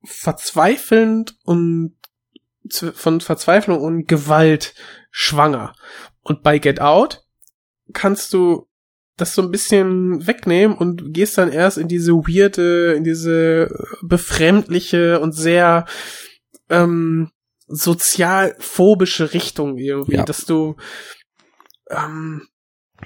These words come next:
Speaker 1: ja, di-, dir ist einfach unwohl in der sozialen Situation, in der quasi dein Hauptcharakter gerade steckt. Und du kriegst das hundert Prozent ab. Du
Speaker 2: Genau.
Speaker 1: empfindest das genauso wie er.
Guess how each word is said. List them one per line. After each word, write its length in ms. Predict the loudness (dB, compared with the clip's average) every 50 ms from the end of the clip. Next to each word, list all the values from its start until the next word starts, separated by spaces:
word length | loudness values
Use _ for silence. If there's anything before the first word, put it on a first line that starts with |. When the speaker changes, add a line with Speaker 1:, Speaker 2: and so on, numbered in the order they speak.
| _ -20 _ -18 -18 -12 -6
Speaker 1:
ja, 200 | 0 0 2 2
di-, 220 | 4 2 2 0 0
dir 160 | 0 0 0
ist 100 | 0 -2
einfach 340 | -6 -8 -6 -8 -10 -10 -6 _
unwohl 880 | 4 6 8 8 6 6 4 4 2 2 4 4 4 4 2 2 0 0
in 200 | -2 -4 -2 0
der 680 | 0 2 4 4 4 2 2 0 0 0 -2 -4 -6 -8 -16 -20 _
sozialen 560 | -10 -6 -6 -6 -6 -4 -2 0 0 0 0 -2
Situation, 760 | -6 -10 -8 -8 -8 -8 -8 -8 -6 -4 -2 -2 -2 -2 -4
in 140 | -4 -6 -4
der 300 | -2 -2 0 0 0 -2
quasi 360 | -4 -6 -8 -6 -6 -6 -4
dein 220 | -2 -2 -2 -2 0
Hauptcharakter 760 | 0 0 0 0 -4 _ _ -12 -10 -10 -10 -10 -8 -8 -8 -6
gerade 240 | -6 -6 -6 -6
steckt. 520 | -6 -8 -6 -6 -6 -6 -6 -8 -18 -18 _ _ -20 -20 -20 -20 -16 -12
Und 160 | -6 -2 0
du 60 | 0
kriegst 300 | 0 2 0 0 0 0
das 360 | 0 -2 -2 -4 -12 -16 _ _ _ -6
hundert 300 | -4 -4 -2 -4 -6 -8
Prozent 500 | -12 -14 -14 -10 -8 -8 -8 -8 -10 -12 _
ab. 300 | -10 -10 -10 -10 -12 -20 _ _
Du 180 | -12 -10 -6 -4
Speaker 2:
Genau. 200 | -2 0 2 2
Speaker 1:
empfindest 320 | 2 2 0 -2 -4 -8
das 120 | -10 -8 -4
genauso 440 | -4 -2 0 0 0 0 -2 -6 -10
wie 100 | -10 -12
er. 240 | -10 -12 -12 -12